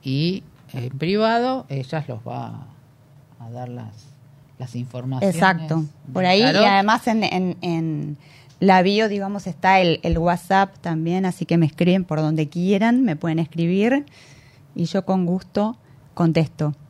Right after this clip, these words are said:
Speaker 1: Bueno, Jimena, bueno, nosotros ya la tuvimos en otra, en otras oportunidades,
Speaker 2: En
Speaker 1: estuvo con, conmigo, y siempre es muy acertada,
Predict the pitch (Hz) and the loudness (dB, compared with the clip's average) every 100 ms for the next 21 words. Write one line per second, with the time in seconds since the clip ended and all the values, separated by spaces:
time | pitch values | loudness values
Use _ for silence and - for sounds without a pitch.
0 | - - - - - - - - - - | -20 -20 -20 -20 -20 -20 -18 -18 -20 0
1 | 208 156 143 - 311 381 339 175 156 160 | 4 4 2 0 0 4 4 6 6 6
2 | 190 208 160 127 131 185 208 185 160 143 | 4 4 2 2 0 0 2 4 4 4
3 | 123 143 143 139 113 131 127 117 113 113 | 0 0 -2 -4 -6 -6 -8 -12 -12 -16
4 | 113 120 123 131 135 113 139 131 123 123 | -16 -10 -10 -8 -10 -10 -12 -10 -8 -6
5 | 127 147 226 214 185 139 131 131 123 113 | -4 -2 -2 -2 -2 -2 -2 -4 -4 -6
6 | 104 110 127 151 143 160 175 - - - | -6 -2 0 2 2 0 -2 -12 -20 -20
7 | - - - 165 151 147 143 139 139 127 | -20 -20 -4 2 4 6 6 4 2 2
8 | 202 202 175 156 165 151 135 127 - 160 | 2 4 4 6 4 4 0 -2 2 4
9 | 160 160 156 156 156 151 147 | 6 6 6 6 4 2 -2